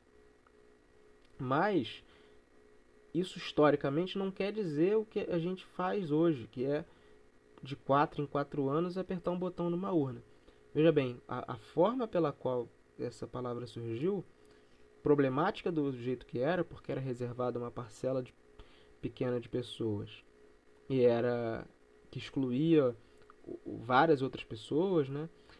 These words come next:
Ela era, primeiro, uma execução direta do poder. Ou seja,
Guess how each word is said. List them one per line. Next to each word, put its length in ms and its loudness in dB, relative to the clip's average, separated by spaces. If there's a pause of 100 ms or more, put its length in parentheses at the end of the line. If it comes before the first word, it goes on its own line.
(100)
Ela 240 2
era, 400 2 (600)
primeiro, 480 4
uma 360 -2
execução 680 -2
direta 640 0 (920)
do 100 -8
poder. 400 -4 (960)
Ou 140 -4
seja, 440 0